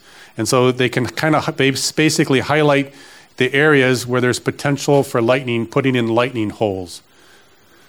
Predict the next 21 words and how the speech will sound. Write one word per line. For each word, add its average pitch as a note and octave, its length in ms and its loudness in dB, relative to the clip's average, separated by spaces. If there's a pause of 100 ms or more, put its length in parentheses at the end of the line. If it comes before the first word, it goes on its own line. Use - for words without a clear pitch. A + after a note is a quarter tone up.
(280)
On B2 140 2
the B2+ 100 2
left C3+ 320 2
side, C3+ 480 2
it's A#2 140 -2
actually C3 260 0
where B2 120 4
you A#2+ 100 2
did A#2+ 100 0
the A2 100 -2
fatigue C#3+ 460 0
life, C3+ 480 2 (100)
and, A2 300 0 (100)
uh, A2 160 0
because A2+ 360 0
it's D3 160 2
only D#3+ 240 4
at B2 120 -2
the A#2+ 60 0
weld C3 340 4
areas, A2+ 520 2